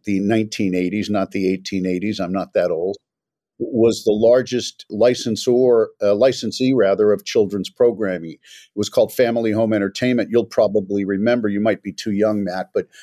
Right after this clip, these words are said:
we had the video rights back then to G I Joe and Transformers and Strawberry Shortcake and Inspector Gadget and Rambo when it went into cartoon.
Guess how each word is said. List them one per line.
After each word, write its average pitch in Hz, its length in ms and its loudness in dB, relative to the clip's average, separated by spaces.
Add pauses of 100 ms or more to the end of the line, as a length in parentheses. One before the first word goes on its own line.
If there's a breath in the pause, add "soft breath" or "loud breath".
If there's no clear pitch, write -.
(220 loud breath)
we 113 140 0
had 107 240 2
the 104 80 0
video 113 340 2
rights 98 400 0
back - 360 -2
then 107 320 0
to 101 260 0
G 117 160 0
I 101 100 4
Joe 104 380 4
and 95 80 -6
Transformers 101 760 -4
and 90 80 -8
Strawberry 98 480 0
Shortcake 101 580 -2
and 92 140 -8
Inspector 92 540 -4
Gadget 98 460 0 (440 soft breath)
and 92 380 -6 (120)
Rambo 107 540 4
when 101 160 0
it - 120 -6
went 101 140 -2
into 98 180 -2
cartoon. 104 760 -2